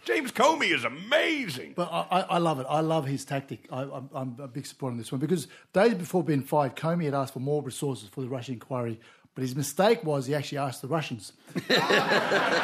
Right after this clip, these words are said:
Speaker 2: Um, o-, obviously,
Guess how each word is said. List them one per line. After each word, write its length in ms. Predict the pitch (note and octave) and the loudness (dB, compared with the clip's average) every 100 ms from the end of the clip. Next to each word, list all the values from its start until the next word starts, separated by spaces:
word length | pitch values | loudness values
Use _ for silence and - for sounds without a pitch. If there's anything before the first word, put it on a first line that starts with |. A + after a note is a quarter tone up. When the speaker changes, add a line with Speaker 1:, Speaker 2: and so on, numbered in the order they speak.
| - - - | 0 0 0
Speaker 2:
Um, 260 | D3+ C3+ C3+ - A#2 - - - - - - - - D3 - A#2 A2+ - G#2+ - - - | 0 0 0 0 -2 -2 -4 -8 -8 -8 -8 -8 -4 -2 -2 -4 -6 -6 -6 -6 -6 -4
o-, 200 | E3 - - - - - | -2 -4 -8 -10 -10 0
obviously, 760 | F3 G#3+ A3+ - F3+ F3 E3+ | 2 4 4 4 4 6 4